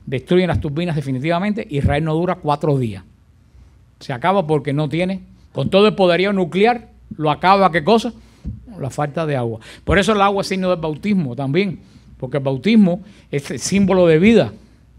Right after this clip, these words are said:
el símbolo de vida. Por eso el signo del sacramento del bautismo es el agua. Es la primera acción, es la, el bautismo es la primera fuente de todas las gracias,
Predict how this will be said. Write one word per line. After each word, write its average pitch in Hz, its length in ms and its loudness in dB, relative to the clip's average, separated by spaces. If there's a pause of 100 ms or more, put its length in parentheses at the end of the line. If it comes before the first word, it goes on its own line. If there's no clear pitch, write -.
(340)
el - 100 -10
símbolo 165 340 -4
de 156 120 2
vida. 190 260 0 (240)
Por 143 80 -4
eso 175 140 -2
el 170 100 -4
signo 214 420 2
del 135 160 -2
sacramento 147 460 -4
del 151 80 -4
bautismo 151 400 -4
es 147 60 -2
el 156 60 -4
agua. 170 280 0 (260)
Es 156 360 -6
la 135 240 -8
primera 165 340 -2
acción, 202 320 -2
es 180 80 0
la, 180 160 0 (640)
el 147 80 -10
bautismo 185 500 -2
es 196 220 -6 (640)
la 156 180 4
primera 170 300 2
fuente 190 340 0
de 160 100 2
todas 160 220 0
las 143 140 -2
gracias, 151 400 -2